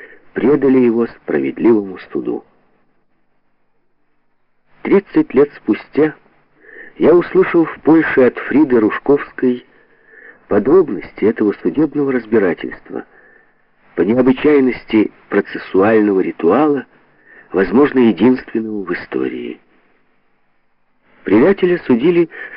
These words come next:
со строгим соблюдением всех правил и норм гласного процесса.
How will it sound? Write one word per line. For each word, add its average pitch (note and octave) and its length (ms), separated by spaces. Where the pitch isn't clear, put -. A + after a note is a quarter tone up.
со B2+ 120
строгим E3 440
соблюдением D3+ 640
всех D3+ 320
правил D3+ 480
и C#3+ 80
норм D#3 420
гласного D#3 640
процесса. - 640